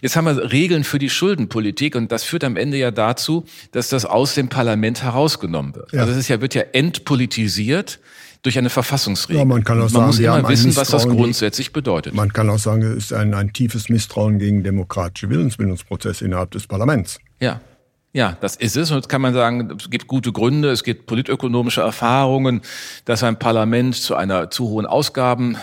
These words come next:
Speaker 1: äh, Dynamik neigt und was auch immer. Das ist in den Gesellschaften sehr unterschiedlich. Wir haben in Deutschland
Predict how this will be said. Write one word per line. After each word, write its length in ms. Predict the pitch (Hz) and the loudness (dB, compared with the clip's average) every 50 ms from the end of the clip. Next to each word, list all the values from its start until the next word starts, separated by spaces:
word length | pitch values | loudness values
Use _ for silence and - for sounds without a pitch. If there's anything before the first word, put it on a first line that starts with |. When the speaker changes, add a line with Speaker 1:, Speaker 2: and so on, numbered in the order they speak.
| - - - | -12 -10 -4
Speaker 1:
äh, 440 | 131 120 113 113 113 80 87 92 110 123 - - 92 110 | -2 0 0 0 0 -2 -4 -6 -6 -8 -8 -8 -8 -6
Dynamik 520 | 104 113 113 113 110 113 120 123 117 - | -6 -4 -2 0 2 2 2 0 -2 -2
neigt 300 | 117 113 113 120 117 - | 0 0 0 0 -2 -2
und 80 | 110 101 | -2 -2
was 180 | 107 107 - | -2 -2 -2
auch 120 | 104 92 - | -4 -4 -2
immer. 320 | - 127 143 139 131 117 - - - - - - - - - _ - - | -2 0 2 2 0 0 -2 -8 -18 -18 -18 -18 -18 -20 -20 _ -20 -8
Das 200 | - - 135 127 | -2 0 0 0
ist 140 | 135 170 - | 0 -2 -2
in 100 | 175 151 | 0 2
den 160 | 131 127 123 | 2 2 2
Gesellschaften 520 | 120 117 107 127 139 151 - 147 127 - 117 | 2 2 2 0 0 0 0 -2 -2 0 0
sehr 160 | 104 120 101 | 0 0 0
unterschiedlich. 680 | 147 185 190 - 113 98 - - 104 87 92 95 90 - | 0 0 0 0 0 -2 -2 -4 -6 -4 -6 -6 -4 -2
Wir 80 | 113 | -2
haben 140 | 110 123 135 | -2 0 0
in 100 | 123 110 | 0 0
Deutschland 560 | 104 104 131 143 - - 135 131 123 117 - | 0 0 0 0 -2 -2 -2 0 -2 -2 -4